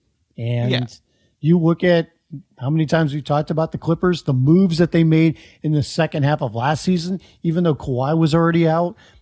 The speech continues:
Speaker 1: and Paul George started getting, you know, uh, banged up and wasn't playing much,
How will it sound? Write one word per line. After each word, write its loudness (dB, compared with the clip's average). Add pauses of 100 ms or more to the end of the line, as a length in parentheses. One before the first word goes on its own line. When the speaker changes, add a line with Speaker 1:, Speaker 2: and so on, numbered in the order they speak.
(140)
Speaker 1:
and -4
Paul -4
George -2
started 0
getting, -2
you -2
know, -4
uh, -6
banged 0
up 0
and -4
wasn't -4
playing 0
much, -4